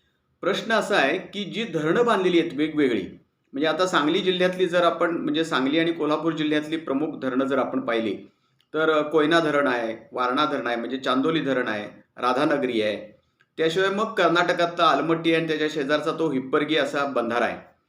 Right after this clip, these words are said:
या सगळ्या धरणांचं जे परिचलन आहे ते व्यवस्थित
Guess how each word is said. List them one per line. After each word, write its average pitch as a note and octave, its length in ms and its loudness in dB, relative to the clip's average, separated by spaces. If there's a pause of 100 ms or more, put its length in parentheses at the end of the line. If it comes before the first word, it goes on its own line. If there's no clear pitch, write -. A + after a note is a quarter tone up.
(340)
या F#3+ 180 2
सगळ्या G#3 340 2
धरणांचं G3 580 2
जे G#3 160 -2
परिचलन G3+ 640 -2
आहे C3 420 -4 (260)
ते G#3 100 0
व्यवस्थित G#3 540 2